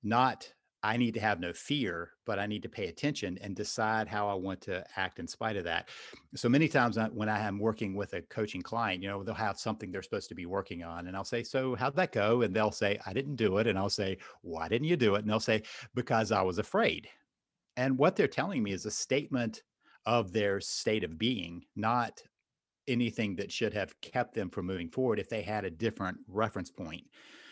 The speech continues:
Um, so a big one is, how do we deal with fear?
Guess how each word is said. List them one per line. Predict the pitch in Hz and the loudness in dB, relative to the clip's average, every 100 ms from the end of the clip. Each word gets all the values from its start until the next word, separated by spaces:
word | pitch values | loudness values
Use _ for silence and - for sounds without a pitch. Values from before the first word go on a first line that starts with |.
| - - | -20 -8
Um, | 101 98 - | -4 -2 0
so | 123 113 110 110 117 | 4 6 6 2 -4
a | 95 | 4
big | 143 117 | 4 4
one | 95 92 | -2 -4
is, | 98 92 | -6 -6
how | - 110 | -4 -4
do | |
we | 101 | -4
deal | 85 92 | -6 -6
with | 85 | -6
fear? | - 87 85 | -8 -8 -6